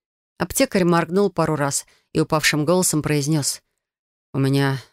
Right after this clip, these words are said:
день рождения наступит ровно через три месяца". "А это значит, через три месяца он умрет. Мне жаль", сказала без сожаления,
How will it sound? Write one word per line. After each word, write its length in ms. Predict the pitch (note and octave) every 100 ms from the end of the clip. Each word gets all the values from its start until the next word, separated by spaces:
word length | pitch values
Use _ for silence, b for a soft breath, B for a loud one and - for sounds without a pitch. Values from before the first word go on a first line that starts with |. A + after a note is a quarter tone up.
| _ -
день 120 | C#3
рождения 480 | C#3+ - C#3+ C3+ C3+
наступит 460 | C#3+ - B2+ -
ровно 260 | - C3+ A2+
через 300 | - - -
три 180 | - B2+
месяца". 500 | B2 B2 - - - - _ _ _ _ _ _ _ _ -
"А 80 | F3+
это 240 | E3+ E3
значит, 420 | C#3+ F3 G#3 F#3
через 280 | - D#3 D3
три 180 | - C#3+
месяца 420 | C#3 F3+ - F#3
он 120 | F3+
умрет. 280 | F3+ C3 - _ _ _ _ _ _ _
Мне 220 | E3+ D#3+
жаль", 300 | C#3+ G2 E2 - _ _ _
сказала 500 | - - F3+ E3 D3+
без 140 | D3 D3+
сожаления, 560 | - D#3+ D3 C3+ C#3+